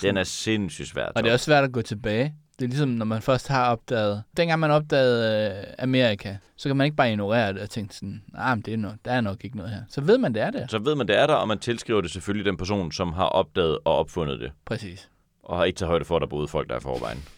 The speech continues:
Speaker 2: Amerika, det er så også et skørt land.
Speaker 1: Det er et stort land.
Speaker 2: Det er også et stort land.
Speaker 1: Nu
Speaker 2: Jeg har
Speaker 1: er jeg i et stort land.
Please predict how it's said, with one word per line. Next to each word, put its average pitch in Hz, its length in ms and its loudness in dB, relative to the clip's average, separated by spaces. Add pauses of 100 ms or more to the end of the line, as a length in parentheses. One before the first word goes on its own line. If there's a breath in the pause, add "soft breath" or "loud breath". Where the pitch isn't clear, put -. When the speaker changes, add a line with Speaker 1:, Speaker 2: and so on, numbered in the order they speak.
(200)
Speaker 2:
Amerika, 92 540 -8
det 101 120 -6
er 101 60 -6
så 95 160 -10
også 104 120 -10
et 95 80 -10
skørt - 300 -8
land. 104 160 -8 (240)
Speaker 1:
Det 92 100 -6
er 90 40 -2
et 82 60 -8
stort 98 280 0
land. 82 200 -2
Speaker 2:
Det 123 140 2
er 127 60 6
også 131 220 4
et 107 100 -12
stort 107 280 -4
land. 104 220 -2
Speaker 1:
Nu 113 120 -8 (420 soft breath)
Speaker 2:
Jeg 117 100 2
har 120 100 6
Speaker 1:
er 151 200 8
jeg 117 100 6
i - 20 2
et - 80 -4
stort 104 300 2
land. 87 120 0